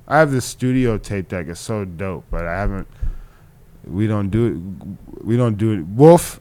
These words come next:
and Stones Throw, they used to do this, uh, cassette store day thing, and then they would set up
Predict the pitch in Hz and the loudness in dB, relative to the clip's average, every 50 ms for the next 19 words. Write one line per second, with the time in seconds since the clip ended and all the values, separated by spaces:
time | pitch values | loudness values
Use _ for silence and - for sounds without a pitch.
0 | - - 113 120 117 117 110 - - - 131 131 123 110 - 120 110 107 113 113 | -10 -6 -4 -2 -2 -2 -4 -4 -4 -2 -2 -2 -2 -2 -2 -2 0 0 0 0
1 | 120 110 - - 113 98 98 110 110 104 101 101 98 95 - - - - - - | -2 -2 -4 -4 -6 -4 -2 -2 -2 -2 -2 -2 -4 -4 -6 -12 -18 -20 -20 -20
2 | - - - - - - - - - - - - - 90 92 90 87 85 80 78 | -20 -20 -20 -20 -20 -20 -20 -20 -20 -20 -16 -10 -8 -6 -6 -6 -6 -6 -8 -8
3 | 76 71 65 - - - - - - - - - - - - - - 101 - - | -10 -10 -12 -14 -16 -18 -20 -20 -20 -20 -20 -20 -20 -20 -14 -10 -8 -8 -6 -4
4 | 123 120 113 107 - - - 123 117 117 113 110 120 120 117 117 - - 123 120 | -4 -2 -2 -4 -6 -6 -4 -2 0 0 0 0 0 0 0 -2 -2 -4 -4 -4
5 | 123 127 127 123 - - - - - - - - - 101 107 107 104 104 104 101 | -4 -4 -6 -8 -12 -18 -20 -20 -20 -18 -12 -8 -4 -2 0 0 0 0 0 -2
6 | 101 98 90 - - - 117 107 107 107 107 104 101 92 - | -2 -4 -6 -8 -8 -6 -4 -2 -2 -2 -2 -4 -4 -6 -8